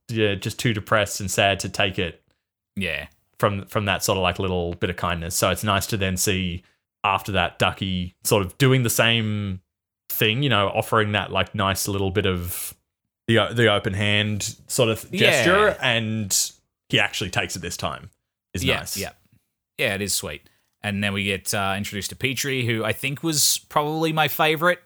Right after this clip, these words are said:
Speaker 1: Yep.
Speaker 2: like,
Speaker 1: Mm-hmm.
Speaker 2: side character as a kid.
Speaker 1: I remember
Speaker 2: Um,
Speaker 1: finding
Speaker 2: don't
Speaker 1: him
Speaker 2: know
Speaker 1: pretty
Speaker 2: why.
Speaker 1: funny as well.
Speaker 2: Yeah, yeah. I think he just made me laugh.
Speaker 1: He's, he, uh, like, I got, like, little wacky Robin Williams-y kind of vibes from when he, like, rolls up,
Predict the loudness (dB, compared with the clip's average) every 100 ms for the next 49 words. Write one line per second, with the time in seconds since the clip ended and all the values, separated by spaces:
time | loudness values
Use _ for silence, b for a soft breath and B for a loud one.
0 | _ _ 0 0 0 _ -2 0 0 0
1 | 0 0 0 -2 -2 -4 -8 -6 -4 -4
2 | -4 -12 _ _ _ _ 2 4 4 2
3 | 2 2 2 2 2 4 4 4 0 -2
4 | 0 0 0 -8 _ _ _ 0 2 4
5 | 2 0 -2 -2 -4 -4 -6 -8 -8 -8
6 | -10 -8 -10 -10 -14 _ _ _ -2 0
7 | 2 0 2 2 4 2 2 2 4 2
8 | 2 4 6 4 2 2 0 -2 4 4
9 | 4 0 0 2 0 -2 -2 0 0 2
10 | 4 4 2 -2 -2 0 0 0 0 0
11 | 0 2 2 2 2 0 -2